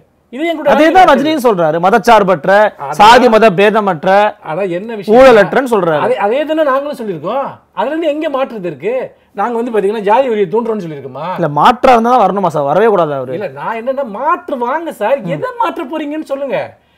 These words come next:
Speaker 1: நீங்க இல்லாத ஒண்ணை மாற்றுவேன்னா நீங்க முதல்ல மாற வேண்டியது நீங்க. நீங்க தமிழ்நாட்டு அரசியலை புரிஞ்சுக்க ஒண்ணும் வேண்டாம் சார். நீங்க இன்னைக்கு நாடு முழுக்க இவ்வளவு பெரிய விவசாயிகள்
Speaker 2: ம்.
Speaker 1: போராட்டம் நடக்குது. இந்த போராட்டத்துல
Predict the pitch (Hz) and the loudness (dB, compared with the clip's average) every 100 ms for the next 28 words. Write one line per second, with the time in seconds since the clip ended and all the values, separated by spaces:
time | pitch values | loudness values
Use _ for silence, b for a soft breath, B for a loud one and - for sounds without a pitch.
0 | _ 214 233 202 285 330 339 359 320 269 | _ -10 -8 -6 -4 -4 -4 -4 -6 -6
1 | 208 226 - 220 202 147 151 226 233 _ | -4 -6 -6 -10 -8 -8 -8 -10 -12 _
2 | _ - 185 175 202 277 285 202 196 285 | _ -16 -12 -8 -2 -2 -2 -2 -2 -2
3 | 269 240 240 240 214 262 208 120 _ _ | -4 -6 -12 -10 -10 -8 -10 -12 _ _
4 | _ _ _ 156 165 208 254 190 180 220 | _ _ _ -14 -10 -6 -6 -6 -8 -10
5 | 180 156 135 135 220 254 175 147 117 113 | -12 -12 -12 -10 -8 -8 -10 -12 -16 -20
6 | _ _ _ _ _ _ _ 160 156 127 | _ _ _ _ _ _ _ -16 -14 -12
7 | 147 - _ _ _ 151 151 139 151 226 | -14 -16 _ _ _ -16 -14 -12 -6 -6
8 | 240 180 202 170 175 156 139 151 175 202 | -4 -6 -6 -4 -6 -6 -6 -8 -6 -6
9 | 156 156 151 135 120 113 107 120 _ _ | -6 -8 -10 -12 -18 -20 -20 -20 _ _
10 | _ _ _ _ 185 175 - 233 233 156 | _ _ _ _ -10 -10 -6 -6 -6 -10
11 | 123 123 160 | -16 -16 -16